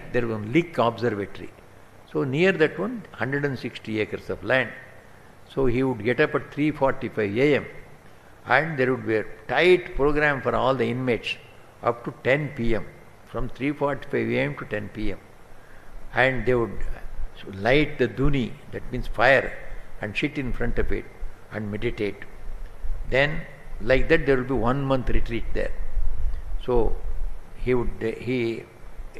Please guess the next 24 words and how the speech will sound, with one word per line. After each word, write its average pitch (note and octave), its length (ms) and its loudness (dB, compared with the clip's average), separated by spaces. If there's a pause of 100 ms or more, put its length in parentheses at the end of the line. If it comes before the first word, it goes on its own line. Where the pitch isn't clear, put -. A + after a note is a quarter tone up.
(140)
he B2 420 -4
just A2+ 400 -4
cut D#3 220 2
on D3+ 180 2
the B2 240 2 (800)
wooden D3+ 360 2
plate B2+ 500 2
or A#2 280 2
wooden, C3 440 0
uh, G#2+ 180 0 (160)
plank, B2 320 4 (1040)
the A#2 340 -2 (540)
name B2+ 500 2
Om C3 280 4
Ram G#2+ 280 2
Krishna. - 360 -2 (680)
That B2 160 2
was C3+ 220 4
the A2+ 80 0
flag. B2 320 6 (580)
So - 140 -2
on A#2 180 2
every B2 360 2
room B2 360 0